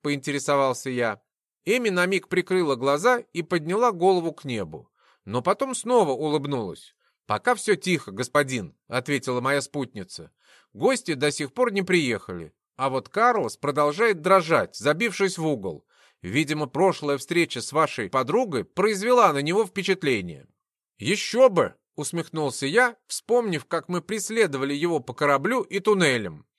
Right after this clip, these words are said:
«Ладно, надеюсь, что всё в порядке». И всё же перед тем, как вернуться в трактир,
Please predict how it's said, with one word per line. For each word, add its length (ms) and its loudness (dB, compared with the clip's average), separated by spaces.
«Ладно, 600 2
надеюсь, 460 0
что 200 -4
всё 220 0
в 60 -16
порядке». 640 0
И 140 -4
всё 260 -2
же 120 -2
перед 300 -4
тем, 200 0
как 220 -2
вернуться 480 -2
в 40 -12
трактир, 520 -4